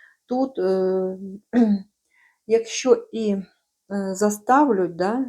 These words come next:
якщо відбудеться це, то так, е, знаєте, рішення буде, е, прийняте, м, просто таким от наказом.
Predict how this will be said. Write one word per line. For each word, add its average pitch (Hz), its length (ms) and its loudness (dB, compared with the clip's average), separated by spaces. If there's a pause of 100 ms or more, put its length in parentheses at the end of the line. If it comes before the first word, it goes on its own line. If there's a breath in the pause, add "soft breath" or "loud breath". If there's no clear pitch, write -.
якщо 202 280 0
відбудеться 220 580 0
це, 190 200 -6
то 208 220 -2
так, 208 280 -8
е, 185 440 0
знаєте, 208 320 -6 (340)
рішення 202 600 -2
буде, 202 500 0 (1120)
е, 185 60 -14 (1200 soft breath)
прийняте, 214 640 2 (240)
м, 185 340 -8
просто 233 360 0
таким 208 300 -4
от 196 140 -4
наказом. 175 760 -2